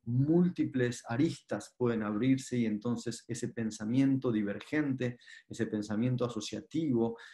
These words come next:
ese pensamiento improvisador, de alguna forma, hace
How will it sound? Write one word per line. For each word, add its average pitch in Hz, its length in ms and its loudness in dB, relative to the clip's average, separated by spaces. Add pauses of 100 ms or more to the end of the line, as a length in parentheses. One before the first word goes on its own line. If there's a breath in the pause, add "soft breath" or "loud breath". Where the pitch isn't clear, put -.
(120 loud breath)
ese 107 200 -4
pensamiento 113 580 -2
improvisador, 113 1040 4 (160)
de 107 100 -8
alguna 104 300 -4
forma, 123 520 -2 (260 loud breath)
hace 127 560 0